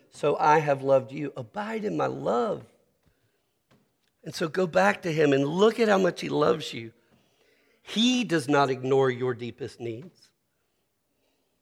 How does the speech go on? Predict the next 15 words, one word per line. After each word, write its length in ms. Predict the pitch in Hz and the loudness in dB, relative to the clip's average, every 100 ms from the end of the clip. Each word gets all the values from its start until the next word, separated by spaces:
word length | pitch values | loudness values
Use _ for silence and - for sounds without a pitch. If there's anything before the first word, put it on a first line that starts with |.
| _ _ _ _ _ _ _ _ _ _ _ _ _ _ _ _ - | _ _ _ _ _ _ _ _ _ _ _ _ _ _ _ _ -16
You 580 | 135 147 196 220 208 165 | -10 -2 0 2 2 2
are, 320 | 143 135 - - _ _ | 4 2 0 -12 _ _
you 160 | - 147 | 0 4
and 100 | 147 | 6
I 320 | 202 160 139 | 6 6 4
are 200 | 135 123 - _ - | 2 0 -6 _ -8
poorly 460 | 170 196 214 196 | 6 8 8 6
dressed 720 | 131 135 147 135 - - - - _ _ _ _ _ _ _ _ _ _ _ _ _ _ _ _ - | 0 2 4 4 0 -16 -20 -20 _ _ _ _ _ _ _ _ _ _ _ _ _ _ _ _ -6
in 100 | 131 | -2
the 100 | 120 | 2
rags 420 | 127 139 139 120 | 4 6 4 0
of 140 | 117 | -2
our 120 | 117 | -2
threadbare 640 | 113 - 139 127 110 120 113 | -2 -4 -4 -4 -4 -6 -6
righteousness. 840 | 110 110 - 117 - 95 _ _ | -8 -10 -14 -20 -20 -20 _ _